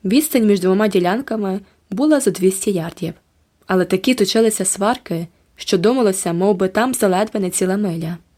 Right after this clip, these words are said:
Ми розкололися на три фракції. Одні хотіли будувати церкву на східній ділянці, інші на південній, а треті там само, де і стояла попередня. Сварилися в ліжках, за столами,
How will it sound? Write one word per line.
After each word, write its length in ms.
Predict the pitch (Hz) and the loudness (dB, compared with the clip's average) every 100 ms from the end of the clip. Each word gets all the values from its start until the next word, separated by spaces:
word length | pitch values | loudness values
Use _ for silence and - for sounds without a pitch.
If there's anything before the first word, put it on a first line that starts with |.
| _ _ _ _ _ - | _ _ _ _ _ 0
Ми 100 | 294 | 2
розкололися 680 | 339 - 202 214 247 247 | 2 2 0 2 0 -2
на 120 | 202 185 | -2 -2
три 180 | 190 | -4
фракції. 640 | 196 - 165 - - 185 190 _ _ _ _ _ | -6 -8 -10 -10 -10 -10 -12 _ _ _ _ _
Одні 260 | - 190 240 | 2 2 2
хотіли 400 | 233 196 208 220 | 0 2 2 2
будувати 440 | 180 170 175 180 | 0 0 0 -2
церкву 420 | 170 175 185 - 170 | -4 -4 -4 -6 -6
на 80 | |
східній 360 | 151 - 190 233 | -6 -8 -8 -8
ділянці, 600 | 233 226 226 226 - 220 - _ _ _ _ | -6 -4 -4 -6 -6 -8 -10 _ _ _ _
інші 280 | 185 196 208 | 2 2 0
на 80 | 208 | 0
південній, 600 | 220 196 170 165 160 165 _ _ _ _ _ _ | 0 -2 -4 -4 -8 -10 _ _ _ _ _ _
а 60 | 180 | -2
треті 580 | 196 180 240 - 170 - _ _ _ | 2 2 2 -2 -6 -8 _ _ _
там 220 | 220 214 | 0 2
само, 520 | - 214 262 202 175 - - | 2 0 0 -2 -4 -10 -4
де 100 | 220 | -2
і 100 | 214 | 0
стояла 400 | - 220 254 269 | 0 2 2 0
попередня. 680 | 285 262 180 160 165 160 175 _ _ _ _ _ _ _ _ - | -4 -2 -2 -2 -6 -8 -10 _ _ _ _ _ _ _ _ -4
Сварилися 520 | 226 240 311 302 294 | 2 4 4 2 0
в 40 | |
ліжках, 540 | 285 277 - 185 190 - | 0 -2 -4 -4 -4 -6
за 140 | 208 214 | -6 -6
столами, 680 | - 254 190 196 202 180 | -4 -2 0 0 0 -4